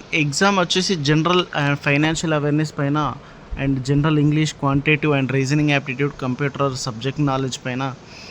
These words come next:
ఈ ఎగ్జామ్ అయితే ఉంటుంది. టోటల్గా హండ్రెడ్ క్వశ్చన్స్ ఉంటాయి, హండ్రెడ్ మార్క్స్ ఉంటాయి. And లోకల్ లాంగ్వేజ్ అంటే మన తెలుగు స్టేట్స్కి అయితే తెలుగు ఉంటుంది. ఇక్కడ అప్లికేషన్, ఆ, గైడ్‌లైన్స్ అయితే ఇచ్చారు,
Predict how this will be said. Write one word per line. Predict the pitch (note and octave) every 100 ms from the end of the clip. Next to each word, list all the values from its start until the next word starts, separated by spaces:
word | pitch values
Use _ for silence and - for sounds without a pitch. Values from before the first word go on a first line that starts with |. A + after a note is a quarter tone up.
| - -
ఈ | C3+ C3
ఎగ్జామ్ | B2 A2+ D3 D3
అయితే | D3+ D3+
ఉంటుంది. | D3 D#3+ G3
టోటల్గా | G#3+ F3 F#3 G3+ G3+ F#3+
హండ్రెడ్ | C#3+ C#3 D3 D#3+
క్వశ్చన్స్ | D3+ D3 D#3+ D#3
ఉంటాయి, | D#3+ D3+ G3+
హండ్రెడ్ | D#3 C3+ C3+
మార్క్స్ | C3+ C3+ C#3 -
ఉంటాయి. | C#3 C3 F3 A#3+ - - - - - - - - -
And | D3+ C#3
లోకల్ | C#3+ E3+ E3+
లాంగ్వేజ్ | E3 E3 D#3
అంటే | D#3+ F#3+
మన | D#3 C#3
తెలుగు | C3+ C#3 C3+
స్టేట్స్కి | C#3+ D3 C#3 D3+
అయితే | C#3 C#3+
తెలుగు | C#3 C3
ఉంటుంది. | C#3 C#3 C#3 E3 B3+ - - - - -
ఇక్కడ | - F3
అప్లికేషన్, | F3 D#3+ C#3 F3 F#3+ F#3+ G3 F3+ D#3
ఆ, | C3+
గైడ్‌లైన్స్ | C3 C#3 D3 D#3 D#3+ D#3+
అయితే | D3+ D3+
ఇచ్చారు, | - E3 F3 -